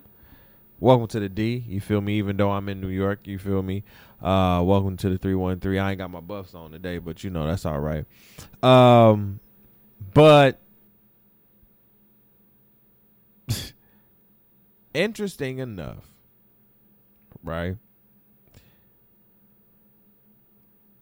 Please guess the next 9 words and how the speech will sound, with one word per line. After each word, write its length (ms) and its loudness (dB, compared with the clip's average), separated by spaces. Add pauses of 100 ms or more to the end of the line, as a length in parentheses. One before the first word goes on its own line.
(480)
Possibly 680 0
the 840 0
most 800 2 (4000)
interesting 580 0
trade 760 -2 (1400)
that 260 -2
has 460 -4
the 120 -8
whole 1160 -2